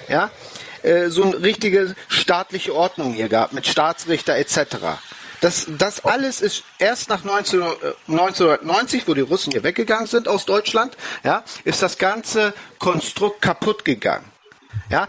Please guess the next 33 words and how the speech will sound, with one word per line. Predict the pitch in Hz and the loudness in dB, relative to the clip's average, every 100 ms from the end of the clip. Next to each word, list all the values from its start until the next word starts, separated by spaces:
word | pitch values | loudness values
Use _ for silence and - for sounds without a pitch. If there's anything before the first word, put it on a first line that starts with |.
| 104 104 | 2 2
dann | 160 | 0
konnten | - 214 208 | 0 0 0
sie | 170 175 | -2 0
die | 156 | 0
Gesetze, | 170 156 208 254 - 175 | 0 2 0 0 -2 -2
die | 170 | 0
sie | 151 170 156 | 2 4 4
jetzt | 156 - | 4 2
gemacht | 160 156 233 - - | 0 2 0 0 0
haben, | 165 208 - - - - | 0 0 -6 -10 -8 0
nicht | 170 220 233 - 196 | 2 4 4 0 0
mehr | 196 | 0
vereinbaren. | 185 185 185 202 185 135 120 | 2 2 2 0 0 2 2
Alleine | 120 156 170 175 | 2 4 2 2
Artikel | 151 - 190 175 | 0 -2 0 2
dreiundzwanzig | 160 165 165 - 170 175 - 156 - | 2 2 0 -2 0 0 0 -2 2
Geltungsbereiche, | 160 180 175 165 - 160 139 151 151 - 147 143 - - | 2 2 -4 -6 0 0 2 2 0 2 2 2 -2 -2
dann | 160 | 0
haben | 180 185 | 0 0
sie | 160 - | -2 0
zigtausend | - 202 - 180 170 160 | 0 0 2 2 2 0
Bereinigungsgesetze, | 156 143 165 180 175 160 165 - 156 143 165 - 170 156 | 0 2 0 0 -4 -4 -4 -2 0 2 0 2 2 2
dann | 151 | 2
haben | 170 180 | 0 0
sie | 165 | 0
sich | 160 170 - | 0 0 2
plötzlich | 202 202 - - | 2 2 0 0
selber | 180 196 202 190 | 2 2 2 0
die | 175 | 0
Gesetze | 175 165 190 - 175 | -2 2 0 0 0
von | 190 | 2
neunzehnhundertachtzehn | 180 180 185 190 180 - 180 - 185 165 | 2 2 2 2 2 2 -2 2 2 4
geholt | 165 165 175 180 | 6 8 6 6